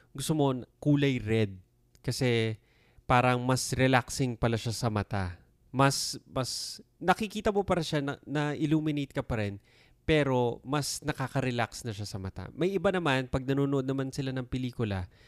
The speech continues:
gusto nila nasa hue naman ng blue. Na parang buhay pa rin yung mata mo, pero hindi siya as distracting naman. So, parang may mga iba't ibang, ah, associations tayo sa mga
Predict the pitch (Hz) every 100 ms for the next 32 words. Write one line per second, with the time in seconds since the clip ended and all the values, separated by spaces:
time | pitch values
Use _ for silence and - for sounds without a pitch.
0 | _ - 135 156 143 123 104 101 - _
1 | _ _ _ 127 127 135 113 131 135 135
2 | 123 120 107 104 107 104 92 _ _ _
3 | _ _ - 135 156 160 156 135 123 147
4 | 165 160 160 160 160 - 139 123 135 127
5 | 135 127 123 151 117 110 - 113 - 113
6 | 98 - 104 95 90 92 92 190 226 226
7 | 214 214 202 185 160 175 170 165 165 160
8 | 156 - _ - _ _ _ _ _ 131
9 | 120 117 110 107 104 110 - 147 185 160
10 | 175 147 151 135 - 131 139 131